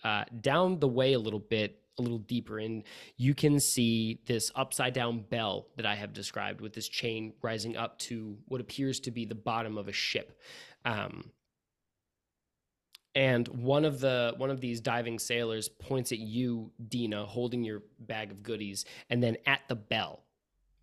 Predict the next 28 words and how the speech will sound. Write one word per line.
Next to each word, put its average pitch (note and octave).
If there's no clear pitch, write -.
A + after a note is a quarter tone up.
And B2
then B2
you, B2
uh, B2
you B2+
squint D#3
and C3+
you B2+
look, C3+
and A#2
there B2
appears D3+
to D#3
be C#3+
a B2
door A2
set -
into A#2+
the G#2+
bottom G#2+
of G2
this G2+
bell F2+
with G2+
a F#2+
little G#2+
porthole G#2
window. -